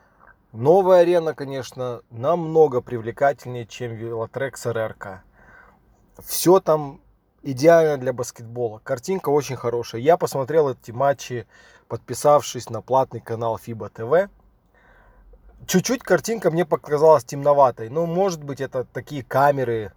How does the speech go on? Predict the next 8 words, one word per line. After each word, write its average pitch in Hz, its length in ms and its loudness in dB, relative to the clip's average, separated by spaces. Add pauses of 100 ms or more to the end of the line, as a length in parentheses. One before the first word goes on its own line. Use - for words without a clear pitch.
(120)
может 135 220 -6
быть, 120 140 -14
у 117 60 -10
меня 123 160 -4
монитор 120 520 -2
немножко 120 380 -6
темноватый. 117 560 -4
Но 151 220 0